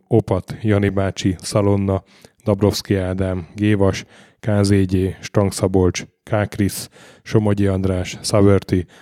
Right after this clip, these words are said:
Alternisztom, Logan, Hédi, Gabi G, Tomiszt, Att, Gyuri, C P T Genyó, Amon, Révész Péter, Gabesz Fótról,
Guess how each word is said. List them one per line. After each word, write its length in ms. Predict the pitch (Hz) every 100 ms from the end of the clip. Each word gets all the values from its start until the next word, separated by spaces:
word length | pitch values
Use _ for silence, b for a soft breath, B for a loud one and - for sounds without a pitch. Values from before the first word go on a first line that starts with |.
| b
Alternisztom, 1000 | b 98 95 107 98 98 - - 92 87 -
Logan, 500 | 98 98 98 92 87 -
Hédi, 460 | - 101 95 98 92 b b b
Gabi 260 | - 104 104
G, 320 | 95 95 95 - -
Tomiszt, 560 | 117 107 98 - - -
Att, 520 | - 107 107 _ - - b b b
Gyuri, 360 | - 104 98 90 _ b b
C 80 | - 107
P 160 | 107 98
T 160 | 104
Genyó, 460 | 98 98 98 95 -
Amon, 480 | - 107 98 95 95 -
Révész 420 | 104 104 98 98
Péter, 560 | - 101 92 - 92 - b b
Gabesz 380 | 98 92 87 -
Fótról, 600 | 113 110 - 101 95